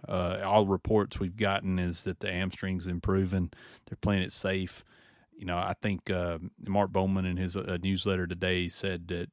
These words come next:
you know, he probably won't begin the season on the opening day roster. And I think you and I talked about this last week.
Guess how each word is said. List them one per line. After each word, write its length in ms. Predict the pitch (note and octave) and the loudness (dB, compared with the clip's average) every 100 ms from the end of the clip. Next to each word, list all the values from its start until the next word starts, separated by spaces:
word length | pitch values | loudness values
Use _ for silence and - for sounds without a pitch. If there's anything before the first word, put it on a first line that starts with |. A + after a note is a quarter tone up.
| - | -8
you 160 | G2+ | -6
know, 140 | F2 E2+ | -4 -4
he 140 | F2+ | -4
probably 420 | - G2 F2 F2+ | 0 0 0 -2
won't 480 | F2 F2 F2 - - - - | -2 -4 -6 -10 -14 -14 -6
begin 340 | G2 G2 F2+ | -2 0 0
the 60 | E2+ | -2
season 540 | - F#2+ F2 F2+ D#2+ - - | -2 -2 -2 -4 -4 -10 -4
on 140 | G2 | 0
the 60 | F#2 | 0
opening 340 | F2+ - F2+ | 0 -2 -2
day 160 | F#2 F2+ | 0 0
roster. 480 | F2+ F2+ F#2 - F2+ | 2 2 0 -2 -2
And 160 | F2 F2 | -2 -2
I 80 | |
think 260 | F2 F2 - | -2 -6 0
you 100 | G2 | 0
and 80 | F2+ | 2
I 140 | G2 | 2
talked 300 | F#2+ F#2 F2 | 2 0 -2
about 200 | F#2 E2+ | -2 -4
this 200 | F2+ - | -4 -6
last 280 | F#2 F2 - | -4 -2 -2
week. 380 | F#2+ G2 F#2 | 0 0 -2